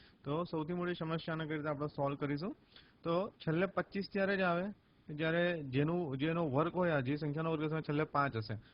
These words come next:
ઓકે, હવે બાર છે, તો ત્રણનો વર્ગ નવ, ચારનો વર્ગ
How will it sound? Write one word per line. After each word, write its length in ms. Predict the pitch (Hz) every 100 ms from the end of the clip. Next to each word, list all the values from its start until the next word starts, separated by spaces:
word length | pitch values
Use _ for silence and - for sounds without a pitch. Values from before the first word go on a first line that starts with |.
| -
ઓકે, 140 | 117 104
હવે 400 | 110 - - 147
બાર 360 | 131 139 175
છે, 180 | 180 196
તો 80 | 185
ત્રણનો 400 | - 156 160 165
વર્ગ 300 | 165 185 196 - _
નવ, 380 | 139 139 120 101 -
ચારનો 380 | 135 135 147 151
વર્ગ 280 | 160 185